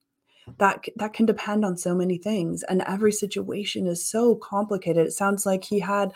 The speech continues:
a number of challenges on top of all of the things that had already happened.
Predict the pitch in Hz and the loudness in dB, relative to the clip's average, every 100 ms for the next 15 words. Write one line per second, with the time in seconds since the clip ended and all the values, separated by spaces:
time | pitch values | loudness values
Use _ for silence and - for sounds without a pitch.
0 | - - - 220 202 214 208 180 165 - | -10 -8 4 4 6 4 4 2 0 -4
1 | 170 170 170 170 165 - 185 170 - 165 | -4 -4 -4 -4 -6 -4 -4 -2 0 2
2 | 170 165 - 180 185 180 170 - 175 175 | 2 -2 0 2 4 2 -2 -4 -4 -2
3 | 170 170 165 165 - 180 175 175 170 185 | -4 -4 -4 -2 0 0 0 0 -2 -2
4 | 175 175 180 185 | -4 -4 -2 -2